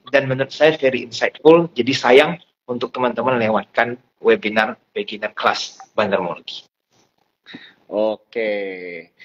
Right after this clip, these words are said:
Speaker 2: Thank you banget,
Speaker 1: Oke, ini
Speaker 2: Bro Albert.
Speaker 1: buat, buat saya nambahin buat teman-teman semua, ini kayaknya per-,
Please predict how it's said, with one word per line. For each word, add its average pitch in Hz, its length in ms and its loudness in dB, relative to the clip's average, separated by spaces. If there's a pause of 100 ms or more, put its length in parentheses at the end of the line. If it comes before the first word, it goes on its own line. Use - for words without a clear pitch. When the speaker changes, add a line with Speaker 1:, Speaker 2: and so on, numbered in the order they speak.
(680)
Speaker 2:
Thank 156 160 4
you 165 160 0
banget, 175 160 4
Speaker 1:
Oke, - 160 4
ini 220 80 8
Speaker 2:
Bro - 80 -2
Albert. 170 480 -8
Speaker 1:
buat, 185 240 6
buat 180 160 4
saya 214 160 4
nambahin 185 400 4
buat 165 160 2
teman-teman 165 320 0
semua, 180 240 0
ini 208 80 4
kayaknya 180 320 -2
per-, - 160 -6